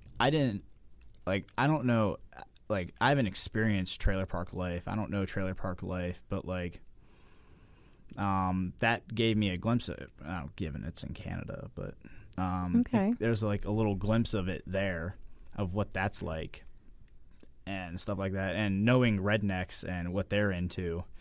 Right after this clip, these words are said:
Speaker 2: Mm-hmm.
Speaker 1: and things like that. And that's where the idea of the, uh, the mullet came from.
Speaker 2: Okay.
Speaker 1: Um, the mullet actually, I saw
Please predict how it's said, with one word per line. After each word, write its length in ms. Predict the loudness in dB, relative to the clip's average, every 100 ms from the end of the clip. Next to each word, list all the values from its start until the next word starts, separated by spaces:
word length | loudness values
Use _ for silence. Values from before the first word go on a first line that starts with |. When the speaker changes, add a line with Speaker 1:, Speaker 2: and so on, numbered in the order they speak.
| -16 -2
Speaker 2:
Mm-hmm. 280 | 0 2 2 0
Speaker 1:
and 340 | 0 2 2
things 280 | 2 2 2
like 220 | -2 -4
that. 300 | -4 -4 -4 -8 -20 -20 -20 -8
And 320 | 0 2 4 4
that's 340 | 2 0 -8 4
where 160 | 6
the 140 | 6 6
idea 340 | 6 6 6
of 120 | 6
the, 160 | 6 6
uh, 240 | 8 6
the 80 | 6
mullet 440 | 6 8 6 4 -4
came 240 | -6 -4
from. 340 | -4 -2 -2 2 2
Speaker 2:
Okay. 400 | 2 2 2 0 -8 -16 -20 -20 -20 -20 -6 2
Speaker 1:
Um, 240 | 4 6
the 60 | 8
mullet 320 | 10 10 10
actually, 640 | 4 2 4 4 4 0 -8 -20 -14 0
I 100 | 0
saw 440 | 4 6 8 8